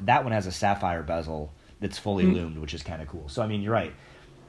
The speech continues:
Speaker 1: If Seiko's trying to compete there, they're going up market with some of their lower end stuff. I mean, they make a good quality product. I don't think anybody,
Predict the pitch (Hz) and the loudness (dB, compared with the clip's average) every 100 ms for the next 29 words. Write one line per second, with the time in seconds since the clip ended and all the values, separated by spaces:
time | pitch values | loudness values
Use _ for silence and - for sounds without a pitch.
0 | - - 113 156 156 160 123 - - 123 | -10 -4 0 2 2 2 2 -2 0 2
1 | 135 127 117 104 127 120 104 117 - 107 | 2 0 0 2 2 2 8 12 12 12
2 | 107 107 107 107 110 110 110 95 113 104 | 6 0 -2 0 2 2 0 -2 -2 -2
3 | 90 104 143 98 90 - 98 107 101 98 | -2 0 2 0 -2 -4 -4 -2 -4 -2
4 | 160 190 226 - - - 151 - 123 110 | -2 0 0 2 8 10 10 8 6 4
5 | 95 113 120 90 101 101 101 104 104 98 | 2 6 6 6 2 0 2 4 4 4
6 | 95 92 | 4 2